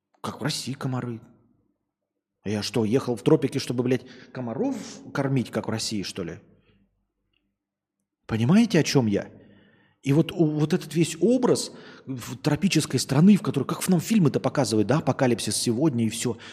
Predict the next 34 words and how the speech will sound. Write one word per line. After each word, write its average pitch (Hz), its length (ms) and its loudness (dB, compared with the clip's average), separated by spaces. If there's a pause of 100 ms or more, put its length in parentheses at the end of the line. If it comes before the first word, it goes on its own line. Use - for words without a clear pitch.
(140)
Они 160 300 0
идут, 165 400 -6
там, 165 260 -6
блядь, 160 220 4
змея, 160 360 4
тут - 360 -8
скорпион 175 680 2
что-то 151 200 0
выскочил, 135 580 0
да, 123 240 0 (360)
тут 208 220 2
какие-то 175 400 -2 (140)
жуки 170 420 0
по 156 120 0
тебе 151 260 0
ползают. 120 640 0 (680)
Нихуя 107 540 -4
подобного. 131 640 -6 (1080)
Я 127 160 -2
не 160 100 0
знаю, 147 260 0
я 139 120 0
не 165 100 0
хочу 160 300 -2
сглазить, 127 460 -2
я 117 80 -2
вдруг 156 220 -2
не 156 80 0
хочу - 280 -6
с - 80 -10
этим 120 180 -10
сталкиваться, 117 760 0
да, 110 220 0 (320)
действительно. 127 800 -2